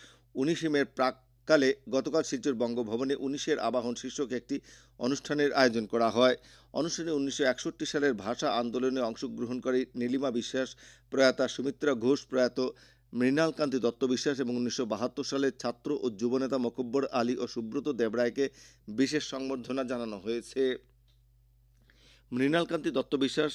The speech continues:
ও সুমিত্রা ঘোষকে মরণোত্তর সম্মান প্রদান করা হয়। অনুষ্ঠানে আসাম বিশ্ববিদ্যালয়ের দর্শন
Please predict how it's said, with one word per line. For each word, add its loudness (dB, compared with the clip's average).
ও 0
সুমিত্রা -4
ঘোষকে -2
মরণোত্তর -2
সম্মান -2
প্রদান -6
করা -2
হয়। 0
অনুষ্ঠানে 0
আসাম 0
বিশ্ববিদ্যালয়ের 0
দর্শন -4